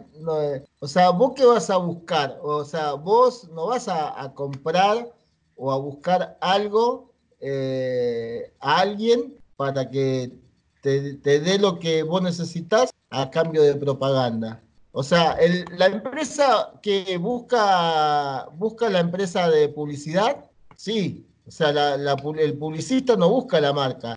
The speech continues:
La marca busca una empresa de publicidad para hacer una campaña. Es como que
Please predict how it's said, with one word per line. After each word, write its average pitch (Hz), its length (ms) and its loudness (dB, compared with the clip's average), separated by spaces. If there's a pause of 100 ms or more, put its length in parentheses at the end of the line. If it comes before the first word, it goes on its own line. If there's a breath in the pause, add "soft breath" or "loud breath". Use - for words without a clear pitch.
(120)
La 127 160 -6
marca 170 380 2
busca 151 300 -2
una 147 100 0
empresa 160 400 -4
de 156 120 2
publicidad 151 580 -2
para 143 200 0
hacer 151 180 -6
una 147 240 -6
campaña. 196 800 0 (260)
Es 196 140 -4
como 202 340 -2
que 190 420 -4